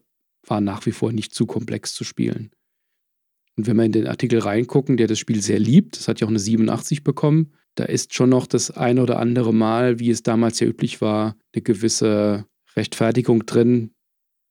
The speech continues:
dass man ein Kriegsspiel, noch dazu eins, das über Europa spielt und im Zweiten Weltkrieg und man ja sogar die Luftwaffe spielen kann,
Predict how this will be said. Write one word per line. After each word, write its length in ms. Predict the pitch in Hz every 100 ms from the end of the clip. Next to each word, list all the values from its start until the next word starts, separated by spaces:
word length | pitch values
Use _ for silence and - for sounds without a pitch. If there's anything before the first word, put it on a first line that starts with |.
| -
dass 260 | 110 -
man 460 | 117 110 107 110 - - -
ein 280 | 110 110
Kriegsspiel, 720 | - 131 127 - - 127 123
noch 140 | 113 110
dazu 340 | 117 - 117
eins, 360 | 110 104 110 -
das 360 | 113 - - - _ _
über 240 | _ 110
Europa 460 | 104 110 117 120 107
spielt 380 | - - 120 110
und 100 | 107
im 120 | 104
Zweiten 380 | - 104 110 104
Weltkrieg 460 | 110 - 120 110
und 60 | 110
man 120 | 104
ja 80 | 107
sogar 260 | 104 101
die 260 | 104 110 - _ _ _ -
Luftwaffe 480 | 170 170 - 107 107
spielen 400 | - 113 107 104
kann, 340 | 113 117 143